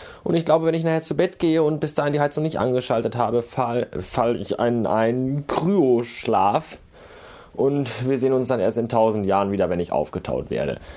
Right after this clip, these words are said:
Warum bin ich im Schlafzimmer? Ganz einfache Kiste, weil ich vergessen habe, heute Morgen meinen Adventskalender zu öffnen. Und das hole ich jetzt nach, denn,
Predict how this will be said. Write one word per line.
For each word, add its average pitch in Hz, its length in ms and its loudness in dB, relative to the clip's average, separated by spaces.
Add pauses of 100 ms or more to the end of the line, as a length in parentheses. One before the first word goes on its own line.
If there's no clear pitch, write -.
(240)
Warum 240 840 0
bin 226 160 2
ich 247 260 -2
im 214 140 0
Schlafzimmer? 214 680 0
Ganz 190 300 -2
einfache 147 380 -4
Kiste, 185 520 -2
weil 135 260 2
ich 143 140 -4
vergessen 127 460 -2
habe, 117 220 4
heute 135 200 2
Morgen 151 260 2
meinen 160 120 -2
Adventskalender 151 800 0
zu 185 160 0
öffnen. 139 560 -2 (640)
Und 190 280 0
das 151 300 0
hole 151 240 2
ich 131 80 -2
jetzt 127 220 -2
nach, 104 460 0 (680)
denn, 143 600 0